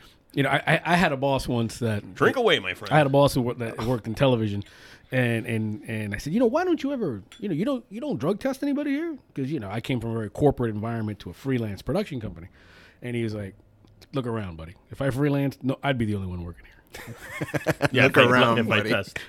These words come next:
Speaker 1: Look around, pal. So, all right. So very dark. Let's see what, let's see what it does to the nose.
Speaker 3: It's your jam. I, this is your jam for sure.
Speaker 1: Oh, it is, huh?
Speaker 3: I think so.
Speaker 1: Oh,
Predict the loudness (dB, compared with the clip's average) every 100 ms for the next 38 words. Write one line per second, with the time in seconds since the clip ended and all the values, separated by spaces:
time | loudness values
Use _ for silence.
0 | -10 -6 -6 -8 -12 -16 -18 _ _ _
1 | -20 -20 -20 -10 -2 -2 0 -4 -4 4
2 | 4 6 6 4 0 -6 -4 -6 -6 -4
3 | -2 -2 -4 -2 -4 -4 -10 -20 _ _
4 | _ _ _ _ _ _ _ _ _ _
5 | _ _ _ _ _ _ _ _ -20 _
6 | -14 -12 -8 -8 -10 -12 _ _ -10 -4
7 | -4 -4 -6 -6 -6 -8 -10 -14 -14 -14
8 | -16 -14 -10 -8 -8 -8 -6 -6 -4 -6
9 | -8 -10 -12 -14 -20 -20 -20